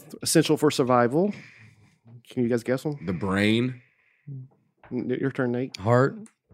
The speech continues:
Speaker 2: Yeah.
Speaker 1: Aaron?
Speaker 2: The lungs.
Speaker 1: Yep. At least, you need at least one of them.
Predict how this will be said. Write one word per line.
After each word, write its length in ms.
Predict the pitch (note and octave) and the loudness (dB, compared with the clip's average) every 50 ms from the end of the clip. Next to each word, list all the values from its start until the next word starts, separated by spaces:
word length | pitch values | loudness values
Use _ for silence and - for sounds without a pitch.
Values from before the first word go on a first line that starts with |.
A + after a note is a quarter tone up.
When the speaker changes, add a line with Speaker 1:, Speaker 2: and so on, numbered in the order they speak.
| _ _ _ | _ _ _
Speaker 2:
Yeah. 300 | - E2+ F2 F2+ F#2+ G2+ - _ _ - | -4 -2 -2 -2 -2 -4 -8 _ _ -12
Speaker 1:
Aaron? 220 | - G#2+ A#2 C#3 | -8 -6 -4 -2
Speaker 2:
The 80 | F3 F2+ | -2 -2
lungs. 600 | F2 F2 F2+ F2+ F#2+ G2 G#2+ A2 A2 - - - _ _ _ _ _ _ _ _ _ _ _ - - - - | -2 0 0 0 0 0 -2 -2 -4 -4 -8 -8 _ _ _ _ _ _ _ _ _ _ _ -18 -18 -14 -8
Speaker 1:
Yep. 200 | A2 A#2+ C#3 - | -6 -6 -2 0
At 60 | C3 | 4
least, 140 | C#3 D3+ D#3 | 4 4 4
you 80 | C3+ C3+ | 4 6
need 80 | D3+ | 6
at 60 | C#3+ | 6
least 160 | C#3 D3 - - | 6 6 4 4
one 100 | D#3+ D3 | 2 2
of 100 | A#2 A2+ | 4 2
them. 160 | C#3+ F3+ F3 | -2 -6 -8